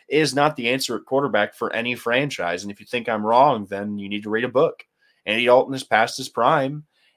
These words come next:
and Dennis Allen is getting extremely creative, which is extremely frustrating for people like you and I, because Alvin Kamara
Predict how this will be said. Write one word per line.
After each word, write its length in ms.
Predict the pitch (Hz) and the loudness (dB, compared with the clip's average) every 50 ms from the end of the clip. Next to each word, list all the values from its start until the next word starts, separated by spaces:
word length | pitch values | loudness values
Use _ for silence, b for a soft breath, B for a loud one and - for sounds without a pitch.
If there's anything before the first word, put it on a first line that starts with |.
| _ - 101 | _ -6 -4
and 440 | 107 110 107 107 107 110 107 101 | -2 0 0 2 2 0 0 -2
Dennis 360 | 92 - 120 120 127 127 - - | 0 2 2 2 2 0 2 2
Allen 240 | 104 110 120 127 | 2 4 2 2
is 100 | 127 117 | 0 -4
getting 220 | - 123 120 120 110 | -6 -6 -6 -6 -8
extremely 400 | 101 - - 113 110 110 107 107 | -8 -8 -8 -8 -6 -6 -8 -10
creative, 480 | - - 101 98 107 127 131 113 107 | -8 -4 -4 -2 -2 0 -2 -2 -4
which 180 | 110 107 - - | -6 -14 -14 -14
is 80 | 98 92 | -18 -18
extremely 400 | 87 - - 104 92 90 90 90 | -16 -14 -12 -12 -10 -10 -12 -8
frustrating 560 | - 90 95 101 - - 107 90 85 85 87 | -6 -4 -4 -4 -4 -4 -4 -4 -4 -6 -14
for 140 | - - 90 | -14 -18 -14
people 300 | - 98 90 - 87 87 | -12 -12 -10 -8 -8 -6
like 220 | 90 87 - - | -6 -8 -8 -10
you 180 | 90 87 82 78 | -14 -12 -12 -12
and 120 | 78 78 | -8 0
I, 400 | 98 131 139 120 101 98 104 110 _ _ _ _ _ _ _ _ | 2 4 4 4 2 0 -4 -6 _ _ _ _ _ _ _ _
because 240 | _ - - 104 101 | _ -10 -6 -2 2
Alvin 360 | 110 107 107 104 104 107 101 | 4 4 4 2 0 -4 -8
Kamara 680 | - 107 104 107 127 175 175 120 95 92 107 135 147 | -6 0 4 6 8 8 8 8 6 4 0 -2 -4